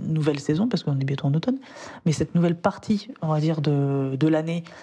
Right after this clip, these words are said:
avec enthousiasme et avec confiance. N'oubliez pas que vous êtes capable de faire de grandes choses. OK ? Euh, j'ai tourné un live, euh, hier, donc dimanche,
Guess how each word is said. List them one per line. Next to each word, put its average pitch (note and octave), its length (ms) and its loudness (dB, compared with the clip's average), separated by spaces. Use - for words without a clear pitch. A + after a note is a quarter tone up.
avec D#3+ 320 0
enthousiasme F3 520 0
et D3+ 260 4
avec C#3+ 180 0
confiance. G3+ 520 -2
N'oubliez F#3 200 4
pas G#3 120 0
que E3+ 60 -4
vous E3+ 80 2
êtes D#3+ 100 0
capable E3 260 0
de D#3+ 60 0
faire D#3 140 0
de D#3 80 2
grandes D3 220 0
choses. C3+ 280 -2
OK ? E3+ 160 2
Euh, D3+ 560 0
j'ai D3+ 340 0
tourné G3+ 420 2
un D#3+ 380 2
live, E3 440 2
euh, D2 460 -2
hier, D#3+ 320 0
donc C#3+ 120 -2
dimanche, E3 420 0